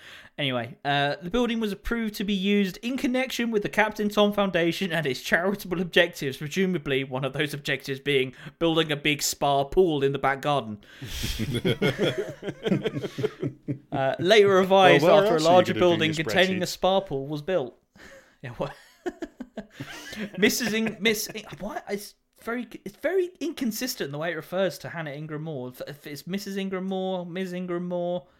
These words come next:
Speaker 1: Uh, anyway, um, Ms. Ingram Moore appeals the, against the demolition order.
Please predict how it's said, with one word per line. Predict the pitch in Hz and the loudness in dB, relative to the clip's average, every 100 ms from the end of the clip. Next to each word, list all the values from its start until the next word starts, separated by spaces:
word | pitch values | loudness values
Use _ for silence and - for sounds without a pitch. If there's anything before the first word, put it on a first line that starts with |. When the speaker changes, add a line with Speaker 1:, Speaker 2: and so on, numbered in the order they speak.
| _ _ _ _ - | _ _ _ _ -6
Speaker 1:
Uh, | 131 - | -6 -6
anyway, | 139 123 120 - - - - - | -6 -4 -6 -10 -20 -20 -18 -6
um, | 143 143 143 139 _ _ _ | -2 -2 -4 -10 _ _ _
Ms. | 160 190 185 | -4 -4 -2
Ingram | 190 185 180 | 0 0 0
Moore | 180 175 | -2 -2
appeals | 170 - 196 190 170 | -4 -2 0 0 0
the, | 160 156 | -6 -6
against | - 156 175 160 | -8 -2 -2 -4
the | 170 | -4
demolition | 165 147 143 139 139 | -4 0 -2 -2 -6
order. | 120 117 117 | -4 -4 -6